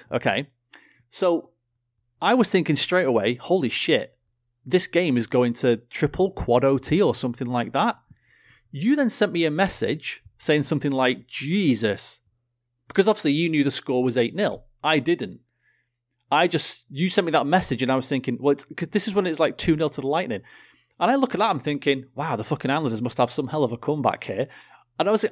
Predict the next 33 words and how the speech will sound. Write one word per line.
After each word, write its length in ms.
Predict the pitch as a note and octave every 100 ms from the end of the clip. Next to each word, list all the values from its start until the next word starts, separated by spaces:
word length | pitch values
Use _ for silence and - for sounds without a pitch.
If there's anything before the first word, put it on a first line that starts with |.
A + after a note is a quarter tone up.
| - -
I, 260 | D#3+ D3+ -
I 140 | E3
kept 320 | - - -
thinking 340 | - F#3+ F#3 C3
that 140 | B2 C#3+
until 200 | C#3+ E3+
it 120 | C#3
got 180 | D#3 -
to 100 | D3
seven 480 | - D3+ C3 B2+ B2+
nil. 320 | C3 G2+ _ _ _ _ - -
'Cause 120 | E3+
even 140 | B3+ C4+
when 100 | A#3
it 40 |
got 140 | A#3 -
to 80 |
six 420 | - - D#4 - F#3
nil, 260 | C#3+ A#2 - - F3+
I 60 |
was 120 | G3
thinking, 400 | - G#3 - F#3+ - _ _ _
"This 160 | A3+ -
game 260 | G#3+ A#3+
is 120 | F3 -
four 280 | - E3
and 80 | D3+
a 40 | D3+
half 180 | C#3
hours 240 | D3 C#3 C#3
long. 400 | D#3 G#3+ A#2+ A2 - _ -
It 180 | - -
ha-, 240 | - -